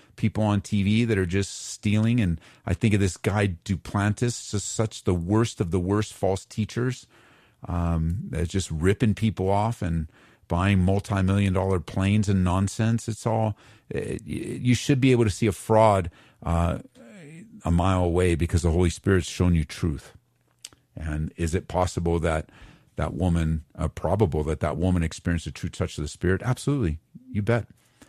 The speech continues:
All right, we're gonna stay on the East Coast here, or we're gonna head out, I should say, from Amarillo, Texas, out to Baltimore. Uh,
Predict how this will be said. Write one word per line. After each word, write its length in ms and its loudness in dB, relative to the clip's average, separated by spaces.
All 100 8
right, 220 4
we're 100 2
gonna 140 4
stay 200 0
on 100 6
the 80 4
East 160 2
Coast 320 2
here, 300 2
or 180 4
we're 160 0
gonna 160 6
head 180 6
out, 200 4
I 60 2
should 220 -2
say, 180 4
from 220 2
Amarillo, 420 4
Texas, 460 2
out 180 2
to 80 0
Baltimore. 840 2
Uh, 240 2